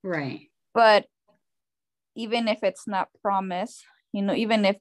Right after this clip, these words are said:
Speaker 2: the pain is gonna be there, I'm gonna face it because, but now this time I feel more prepared, and I feel like I'm gonna be more equipped.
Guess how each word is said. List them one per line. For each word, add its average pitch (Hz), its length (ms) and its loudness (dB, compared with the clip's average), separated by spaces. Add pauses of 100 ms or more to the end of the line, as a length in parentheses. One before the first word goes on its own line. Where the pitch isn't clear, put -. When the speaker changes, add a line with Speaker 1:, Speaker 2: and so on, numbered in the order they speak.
Speaker 2:
the 185 80 0
pain 269 300 2
is 226 140 -4
gonna 180 240 -6
be 180 160 -4
there, 180 420 2 (1160)
I'm 220 180 0
gonna 220 240 -4
face 294 400 -2
it 208 120 -8
because, 170 920 -4 (440)
but 208 120 2
now 208 260 2
this 214 260 -6
time 190 280 -8
I 185 120 -6
feel 190 260 -4
more 180 200 0
prepared, 156 600 -4
and 160 180 -6
I 160 120 -4 (120)
feel 156 260 -2
like - 320 -6
I'm 175 140 -4
gonna 165 260 -4
be - 160 -8
more - 220 -2
equipped. - 540 -6